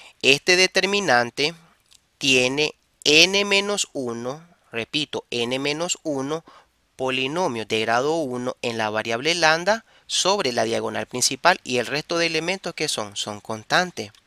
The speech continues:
Al desarrollar este determinante vamos a obtener un polinomio de qué grado, un polinomio de grado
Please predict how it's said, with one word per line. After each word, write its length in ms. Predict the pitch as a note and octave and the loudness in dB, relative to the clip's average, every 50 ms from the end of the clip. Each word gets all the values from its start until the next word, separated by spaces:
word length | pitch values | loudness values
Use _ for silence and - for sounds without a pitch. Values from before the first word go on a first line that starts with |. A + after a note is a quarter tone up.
| _ _ _ _ - - - - - - - - - - - - | _ _ _ _ -20 -20 -20 -20 -20 -20 -20 -20 -20 -20 -12 -2
Al 160 | - - A#2+ | 0 0 2
desarrollar 640 | B2 C3 A#2+ - C#3 C3+ B2+ C3 C3+ D#3+ F#3+ F3+ D#3+ - | 2 2 2 2 2 2 2 0 2 4 4 4 2 0
este 300 | - C3 A#2 - - C#3 | -2 -4 -2 0 0 0
determinante 800 | C#3 C#3+ C#3+ - D3+ C#3+ D#3 E3+ E3 D#3+ D#3 D3+ D3+ D#3 - F3+ D#3+ | 2 2 0 0 -2 -2 -2 -2 -2 0 2 2 2 0 -2 -4 -2
vamos 300 | B2+ - A#2 A#2 B2 B2+ | 0 0 0 0 -2 -6
a 40 | C#3 | -8
obtener 380 | C#3 - - D#3 C#3 C#3 C#3+ | -8 -4 -4 -2 -2 -2 -4
un 80 | D#3 D3 | -4 -6
polinomio 480 | - C#3 C3+ C3 B2 B2 C3+ C#3+ D3+ | -6 -6 -6 -4 -4 -6 -6 -4 -4
de 80 | C#3+ C#3+ | -6 -4
qué 140 | - B2+ A#2+ | -4 -4 -4
grado, 320 | A2+ A2 G#2+ G#2+ G#2+ - - | -2 -4 -4 -6 -8 -12 -12
un 140 | A2+ A2 | -14 -10
polinomio 480 | - A#2 B2 B2+ B2+ C3 B2+ C3+ C#3 C#3 | -8 -6 -6 -4 -6 -6 -6 -4 -4 -4
de 80 | C3+ B2 | -4 -2
grado 340 | A#2 A2+ A2+ B2 C3+ - | -2 -2 -2 -4 -6 -8